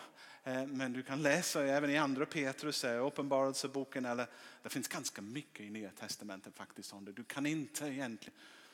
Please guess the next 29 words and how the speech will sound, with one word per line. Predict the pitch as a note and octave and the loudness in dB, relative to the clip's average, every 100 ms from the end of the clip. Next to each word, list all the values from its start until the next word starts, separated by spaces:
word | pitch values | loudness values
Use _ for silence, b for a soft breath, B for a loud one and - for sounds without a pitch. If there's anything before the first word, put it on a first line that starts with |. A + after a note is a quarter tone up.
| B - | B -4
vara | C#3 A#2+ | 0 0
kristen | A2 - C#3 - - G#2+ | -2 0 2 0 -2 -6
utan | A#2 G#2+ G#2 | -6 -6 -8
att | G2 | -8
tro | - A#2+ G2 | -6 -6 -8
att | F2+ | -10
Jesus | G#2+ G2+ - G2+ | -8 -6 -8 -12
kommer | - G2+ | -10 -12
tillbaka. | F#2 G2 F2+ - - - _ B B B B B B B | -10 -12 -14 -12 -18 -18 _ B B B B B B B
Alltså, | F#2+ G#2+ - | -18 -16 -14
jag | A2 | -12
tror | - D#3 | -6 -2
det | A#2 | -2
är | A2 - B B B B B B B B B _ _ _ _ | -4 -10 B B B B B B B B B _ _ _ _
åtta, | - E3+ - D#3 D3+ | -6 -4 -4 -8 -8
för, | D3+ D#3 | -4 -4
för, | F3 | -2
för | D3 E3+ | 2 6
varje | A3 G3+ G3+ | 6 6 4
profetia | - G3 F#3 - - A#2+ A#2 D3+ C3+ | 4 2 2 2 2 2 2 0 0
i | D3+ | -4
Bibeln | C#3 B2 B2+ D3 | -2 0 0 0
som | - C3 | 0 -2
stod | - D#3+ A#2+ | -2 -2 -2
att | B2 A#2+ - | -2 -6 -10
Jesus | C3 C3+ A#2 - A#2+ | 0 2 2 -2 -4
skulle | - C3 A#2+ | -4 -4 -6
komma | - D3 A2 G2+ A2+ | -4 -4 -2 -4 -8
först | - A#2+ - - - | -4 -4 -4 -6 -8